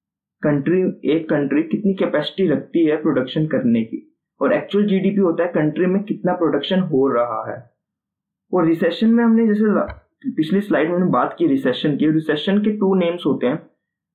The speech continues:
Contraction भी बोलते हैं और डाउनटर्न भी बोलते हैं। इसी के साथ मैं कमल कंधारी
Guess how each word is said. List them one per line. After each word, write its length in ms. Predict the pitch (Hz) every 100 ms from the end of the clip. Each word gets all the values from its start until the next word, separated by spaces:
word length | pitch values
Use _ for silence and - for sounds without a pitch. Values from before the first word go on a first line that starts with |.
| _ _ _ _ _
Contraction 720 | 170 165 156 135 - - 185
भी 100 | 196
बोलते 360 | 208 175 170 165
हैं 80 | 196
और 80 | 208
डाउनटर्न 520 | 135 135 139 151 151
भी 80 | 143
बोलते 340 | 113 113 120
हैं। 240 | - - _ _ -
इसी 260 | 165 240
के 80 | 254
साथ 240 | 247 190 185
मैं 200 | 175 185
कमल 200 | 185 180
कंधारी 520 | 185 147 131 131 160